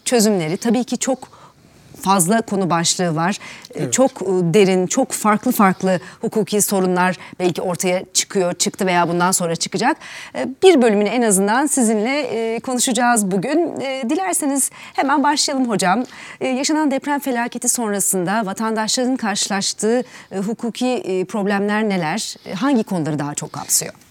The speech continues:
Speaker 2: Evet, e, öncelikle milletimizin başı sağ olsun diyelim. Yani kaç yüzyılda bir böyle bir felaket gelir bilmiyorum ama en azından benim gördüğüm kadarıyla şimdiye kadar gördüğüm en büyük bir felaket.
Speaker 1: Maalesef.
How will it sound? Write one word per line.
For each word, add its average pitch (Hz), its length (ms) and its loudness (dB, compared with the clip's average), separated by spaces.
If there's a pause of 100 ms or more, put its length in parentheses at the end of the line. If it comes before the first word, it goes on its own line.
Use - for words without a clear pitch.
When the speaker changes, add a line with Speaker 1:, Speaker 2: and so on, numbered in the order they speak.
(220)
Speaker 2:
Evet, 175 400 4
e, 151 40 -4
öncelikle 170 800 2
milletimizin 156 1040 -2
başı 147 320 -2
sağ 147 100 0
olsun 123 460 -4
diyelim. 123 380 -4
Yani 143 400 -2
kaç 151 300 -6
yüzyılda 131 540 -4
bir 123 200 -6
böyle 131 260 -4
bir 127 100 -8
felaket 131 540 -8
gelir 127 320 -8
bilmiyorum 135 440 -6
ama 139 240 -6
en 135 100 -8
azından 139 480 -8 (400)
benim 139 220 -6
gördüğüm 135 420 -4
kadarıyla 127 640 -6 (120)
şimdiye 139 380 -6
kadar 147 340 -8
gördüğüm 139 480 -4
en 151 220 0
büyük 127 420 -6
bir 139 60 -14
felaket. 127 720 -8
Speaker 1:
Maalesef. 151 420 -12